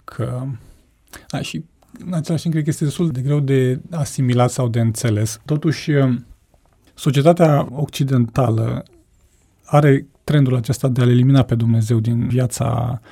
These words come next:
de zi cu zi. Acolo s-au format, uh, marile teorii, uh, care îl scot pe Dumnezeu din creație, din, uh, implicare în viața umanității. Și astăzi, cumva, lucrurile au ajuns la un nivel foarte avansat. Însă,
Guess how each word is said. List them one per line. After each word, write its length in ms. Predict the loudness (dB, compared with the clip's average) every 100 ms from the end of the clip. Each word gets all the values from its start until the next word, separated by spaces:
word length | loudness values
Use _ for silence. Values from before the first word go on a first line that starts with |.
| -20 _
de 160 | -4 0
zi 160 | 0 -2
cu 160 | -2
zi. 400 | -4 -2 -4 -6 -10 -20 -20 -12
Acolo 380 | -8 -2 2 2
s-au 160 | 2
format, 540 | -2 -2 0 0 0 -2
uh, 580 | -2 -2 -4 -4 -6 -8
marile 540 | -2 2 4 6 4 2
teorii, 640 | 2 2 4 2 2 0
uh, 180 | -2 -6 -4
care 560 | -4 -2 -4 -4 -6
îl 200 | -4 -4
scot 260 | -4 -2 -2
pe 100 | 0
Dumnezeu 440 | 0 2 2 0
din 360 | 0 -2 -4 -6
creație, 640 | -4 2 2 2 -2 -6 -6
din, 300 | -4 -4 -4
uh, 500 | -6 -6 -6 -6 -2
implicare 500 | -2 -2 -4 -2 0
în 60 | 0
viața 600 | -2 -4 -4 -4 -6 -6
umanității. 840 | -4 -4 -2 -2 -4 -6 -4 -8 -8 -14 -20 -18 -14
Și 280 | -10 -6 0
astăzi, 480 | 2 2 2 -2 0
cumva, 760 | 0 0 2 2 2 -2 -4 -4
lucrurile 340 | -4 -4 -2 0
au 120 | 2
ajuns 240 | 4 2
la 80 | 2
un 120 | 2
nivel 280 | 2 0 0
foarte 360 | -2 -4 -4 -4
avansat. 600 | -4 -4 -4 -4 -4 -6 -16 -18 -8 0
Însă, 400 | 2 4 2